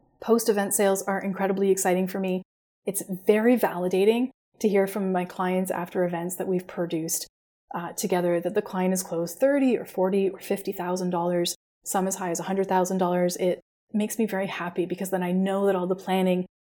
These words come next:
and everything that we did to make it happen worked. And that's why these events are so powerful. That's why they continue to be something that we love doing as business owners and that people love attending them. Even now, they're actually coming and doing it in person. And I'm going to give you my best advice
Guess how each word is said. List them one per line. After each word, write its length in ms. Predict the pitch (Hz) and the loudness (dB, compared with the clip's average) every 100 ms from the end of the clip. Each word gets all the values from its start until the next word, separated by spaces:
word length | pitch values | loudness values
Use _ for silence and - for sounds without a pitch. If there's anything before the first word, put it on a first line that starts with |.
| - | -8
and 120 | 175 | -2
everything 300 | 185 196 190 | 0 2 2
that 100 | 180 | 2
we 100 | 180 | 2
did 180 | 180 175 | 2 0
to 80 | 180 | -2
make 140 | 165 | -4
it 60 | 170 | -6
happen 300 | 165 156 165 | -10 -10 -10
worked. 420 | - - - - _ _ _ _ - | -10 -10 -14 -18 _ _ _ _ -6
And 120 | 180 | -4
that's 260 | 190 208 | -4 -6
why 440 | 254 247 254 247 - | -4 -2 0 0 0
these 200 | 208 208 | 0 0
events 300 | 185 180 185 | 0 -2 -2
are 40 | |
so 180 | 180 175 | -4 -4
powerful. 600 | - - 170 180 - 165 | -8 -4 -2 -2 -2 -6
That's 240 | 175 175 - | -4 -4 -2
why 80 | |
they 120 | 175 175 | 0 -2
continue 480 | - 185 - 214 | -4 -8 -2 -2
to 60 | 208 | 0
be 80 | 190 | -2
something 400 | 185 185 180 180 | -2 -2 -2 -2
that 200 | 165 170 - _ _ - | -4 -8 -12 _ _ 0
we 120 | 196 | 2
love 320 | 190 196 196 | 4 2 6
doing 260 | 196 190 185 | 6 6 2
as 120 | 180 | 0
business 320 | 190 220 214 | -2 -2 -2
owners 400 | 240 247 254 262 | -2 -2 -2 -2
and 120 | 196 | -4
that 120 | 190 - | -6 -4
people 240 | 190 196 | -4 -2
love 180 | 190 175 | -2 -2
attending 500 | 170 - 180 170 165 | -4 -4 -4 -4 -4
them. 180 | 160 - | -8 -2
Even 440 | 226 233 254 240 | 0 2 4 4
now, 400 | 208 185 196 - - _ _ _ _ | 2 0 -2 -6 -12 _ _ _ _
they're 180 | - - | -8 -2
actually 320 | 202 214 - 220 | 0 0 4 4
coming 340 | - 202 202 | 4 0 2
and 100 | 190 | 2
doing 220 | 185 185 | 4 4
it 120 | 185 | 2
in 160 | 180 175 | -2 -6
person. 400 | - 180 - 180 | -6 -10 -8 -8
And 140 | 190 | -6
I'm 120 | 196 196 | -4 -2
going 200 | 208 254 | 0 0
to 60 | |
give 160 | 269 254 | 2 2
you 60 | 226 | 2
my 120 | 202 | 0
best 240 | 180 180 | 0 -2
advice 400 | 185 170 165 - | -2 -4 -4 -6